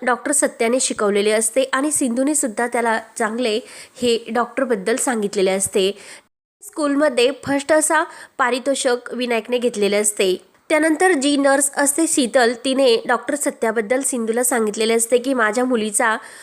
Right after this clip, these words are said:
उपचार करण्यासाठी डॉक्टर सत्या घरी आले होते आणि त्यांनी इतका छान माझ्या मुलीचा इलाज केला. खरंच डॉक्टर सत्या खूप चांगले आहे, परंतु डॉक्टर सिंधू, तुम्ही त्यांच्याबद्दल खूप मोठा गैरसमज करून घेतलेला आहे. त्यानंतर डॉक्टर सि-,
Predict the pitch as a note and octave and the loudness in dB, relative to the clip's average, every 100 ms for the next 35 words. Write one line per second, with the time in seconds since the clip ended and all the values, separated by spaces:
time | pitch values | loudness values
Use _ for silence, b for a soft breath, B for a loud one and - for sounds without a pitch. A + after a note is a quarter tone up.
0 | B - B3+ - D#4 D#4 A#3 A#3+ A#3+ C4 | B -6 -4 -2 -2 0 -2 -2 -2 -2
1 | B3 B3 A#3+ A#3+ C#4+ - A3+ C4 A#3+ A3 | -2 -2 -2 -2 -2 0 0 0 0 0
2 | A3+ G#3+ G#3 G#3 G#3 G#3 F#3 - - _ | 2 2 2 2 0 2 0 0 -8 _
3 | _ - C4+ D4+ D4 C#4 D#4 - B3 - | _ -2 0 2 0 0 -4 -6 -10 -2
4 | E4 E4+ C#4 C4 B3 - A#3+ C4+ B3 A3+ | -2 -2 -4 -6 -6 -4 -2 0 0 0
5 | A3 - A#3+ A3 - _ _ E4 E4 C#4 | -2 -2 -4 -4 -10 _ _ -18 -4 -2
6 | C4+ C#4+ C4+ C4+ A#3+ - A#3+ A#3+ - C#4+ | -2 -2 -2 0 0 -2 -2 -2 -4 -2
7 | D4+ D4+ E4 E4 D#4+ - C4+ A#3+ B3+ C4 | -2 0 -2 0 -4 0 -2 0 -2 0
8 | A#3 B3 C4+ C4 A#3+ A#3+ B3+ A#3+ B B | -2 -2 0 0 -2 -4 -6 -6 B B
9 | B A#3 A3+ D4 D4+ C4+ A#3 C#4+ C#4+ C4 | B -2 -2 -2 0 0 0 -2 -2 -2
10 | D4 A#3+ A3 A#3+ A#3+ G#3+ A3+ A3+ - B3+ | 0 0 0 -2 -2 0 0 -2 -4 -4
11 | A#3 A3+ A#3+ A3+ G3 G3+ G#3 A3 - A3 | -2 -2 0 2 0 0 0 -2 0 0
12 | G3+ A3+ G#3 G3 G3+ - G#3 A3 G#3+ G#3+ | 0 -2 -2 0 0 0 -2 -2 -2 -2
13 | B B B - D4 C#4+ C#4+ D#4 C4+ G#3+ | B B B -4 0 2 2 0 2 -2
14 | - C4+ - C#4 | -2 -2 -2 -4